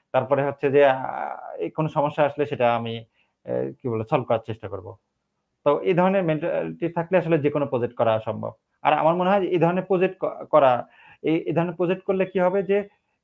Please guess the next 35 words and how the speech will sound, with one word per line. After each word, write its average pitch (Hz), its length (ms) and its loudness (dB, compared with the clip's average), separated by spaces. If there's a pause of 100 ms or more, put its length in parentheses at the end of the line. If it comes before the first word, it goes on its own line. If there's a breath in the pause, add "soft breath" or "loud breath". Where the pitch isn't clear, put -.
(120)
ব-, 139 100 2
আহ, 143 360 4
student 190 320 -2
লাইফে, 190 220 4
আহ, 175 340 -6
পড়াশোনার 165 440 -2
পরে 170 140 2
আসলে 165 180 -4
তো 160 80 -10
মানুষ 135 300 -4
কর্মজীবনে 123 520 -2
যাবে। 101 180 -12
কর্মজীবনে 156 520 0
এটা 151 140 -6
আসলে 143 140 -4
বিশাল 143 280 -4
একটা 127 240 -2
value 113 200 -4
add - 240 -12
করবে, 98 220 -20 (840)
বিশাল 131 300 2
value 113 200 -4
add 107 220 -8
করবে। 101 240 -8 (320)
দেখা 175 140 6
যায় 175 140 4
আমরা, 165 480 2
আ-, 147 500 -4
আমারই 196 240 4
অনেক 151 180 4
experience 143 480 -2
share 127 160 0
করি 123 160 -6
যে 156 120 2
আসলে 165 180 -2